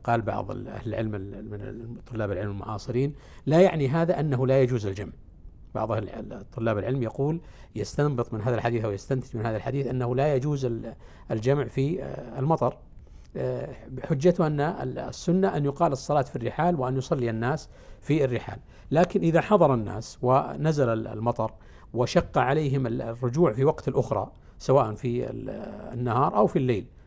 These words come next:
على الصحيح من أقوال أهل العلم، فإن لهم أن ي-، أن يجمعوا بين الصلاتين. وجاء في حديث ابن عباس رضي الله عنهما في الصحيحين أن النبي عليه الصلاة والسلام، آه، صلى في المدينة، جمع بين الظهر والعصر وبين المغرب والعشاء، قال: "صلى سبعا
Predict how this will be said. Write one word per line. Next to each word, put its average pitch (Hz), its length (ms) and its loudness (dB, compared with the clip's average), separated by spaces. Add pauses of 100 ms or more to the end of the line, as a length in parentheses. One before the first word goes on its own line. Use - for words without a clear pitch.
على 110 120 -2
الصحيح 117 340 0
من 107 100 -4
أقوال 110 300 0
أهل 98 120 -2
العلم، 143 300 -2 (500)
فإن 196 320 6
لهم 165 260 4
أن 180 100 2
ي-، 165 140 2
أن 151 100 0
يجمعوا 147 340 4
بين 120 340 2 (400)
الصلاتين. 196 600 2
وجاء 151 280 4
في 143 100 2
حديث 147 200 0
ابن 131 120 0
عباس 120 380 0
رضي 110 140 -2
الله 110 180 -2
عنهما 117 260 0
في 127 220 0
الصحيحين 131 580 0 (340)
أن 165 160 6
النبي 143 320 2
عليه 123 120 0
الصلاة 127 260 -2
والسلام، 120 480 0 (100)
آه، 131 180 -8
صلى 151 440 2
في 127 220 0
المدينة، 120 440 0
جمع 139 260 2
بين 120 320 2 (340)
الظهر 127 340 2
والعصر 135 440 2
وبين 123 260 4
المغرب 120 380 0
والعشاء، 127 460 0
قال: 131 260 0
"صلى 131 400 -2
سبعا 160 500 2